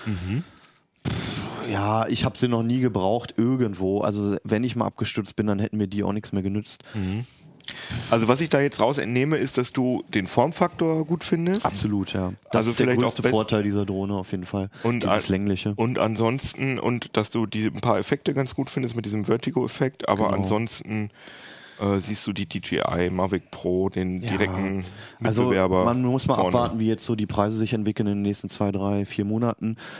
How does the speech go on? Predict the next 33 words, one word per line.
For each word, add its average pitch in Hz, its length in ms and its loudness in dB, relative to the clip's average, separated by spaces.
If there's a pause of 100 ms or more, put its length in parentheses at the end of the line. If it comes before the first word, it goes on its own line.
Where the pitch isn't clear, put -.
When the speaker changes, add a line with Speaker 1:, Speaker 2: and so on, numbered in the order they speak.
(140)
Speaker 2:
Ich 113 100 -8
könnte 117 180 2
mir 117 40 0
vorstellen, 113 420 2
dass 101 160 -2
da 98 160 2
der 98 100 2
Preis 98 440 0
sehr 101 260 -2
viel 104 160 -2
schneller 104 480 0
halt 95 180 -2
sinkt. 151 360 -2 (180)
Speaker 1:
Mhm. 117 380 -4
Speaker 2:
Und 98 300 -2
sagen 104 240 2
wir 110 100 4
mal, 101 240 2
wenn 104 120 0
die 101 80 0
jetzt 101 220 -2
nochmal 95 500 2
irgendwie 98 300 -2
Huni, 110 460 0
hundertfünfzig 101 1040 -2
weniger 107 380 0
kostet, 104 720 0 (520)
dann 98 500 0
kann 101 140 -2
man 95 180 0
da 92 160 2
noch 95 160 -2
überlegen. 90 460 0